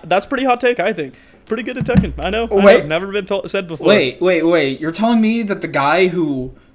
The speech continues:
Speaker 2: made it into Tekken World Tour, the,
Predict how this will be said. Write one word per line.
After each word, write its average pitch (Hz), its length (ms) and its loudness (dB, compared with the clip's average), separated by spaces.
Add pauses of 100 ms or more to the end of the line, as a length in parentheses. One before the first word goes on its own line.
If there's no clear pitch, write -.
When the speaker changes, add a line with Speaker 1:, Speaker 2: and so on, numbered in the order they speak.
(220)
Speaker 2:
made 151 400 2
it 185 140 6
into 175 200 -2
Tekken 156 440 -4
World 160 280 0
Tour, 175 560 -6
the, 139 560 -4